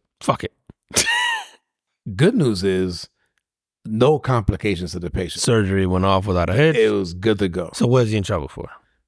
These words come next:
Speaker 2: Because he used, because he didn't use a qualified person
Speaker 1: To hold
Speaker 2: to
Speaker 1: the leg?
Speaker 2: assist him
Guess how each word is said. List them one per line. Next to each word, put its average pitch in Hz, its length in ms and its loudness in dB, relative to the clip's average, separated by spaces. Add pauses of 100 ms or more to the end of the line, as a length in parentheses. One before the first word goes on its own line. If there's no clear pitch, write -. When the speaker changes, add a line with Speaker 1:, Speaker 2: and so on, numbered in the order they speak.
(380)
Speaker 2:
Because 110 340 2
he 110 80 -2
used, 104 680 0
because 104 180 2
he 98 80 0
didn't 110 240 0
use 104 480 0
a 92 60 -4
qualified 92 760 0 (280)
person 95 580 -4 (220)
Speaker 1:
To - 100 2
hold 95 160 2
Speaker 2:
to 90 60 2
Speaker 1:
the 92 80 4
leg? 95 220 4
Speaker 2:
assist - 600 0
him 92 380 -6